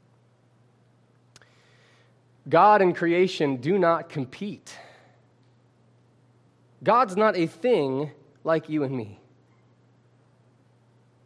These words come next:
So while you and I can exercise our complete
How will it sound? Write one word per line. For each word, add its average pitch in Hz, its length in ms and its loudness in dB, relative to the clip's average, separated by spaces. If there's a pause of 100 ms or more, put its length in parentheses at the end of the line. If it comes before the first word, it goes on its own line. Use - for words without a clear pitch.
(280)
So 226 200 4
while 196 160 6
you 254 200 2
and 254 80 8
I 226 240 6
can 208 180 2
exercise 180 800 0
our 165 140 -2
complete 220 680 -4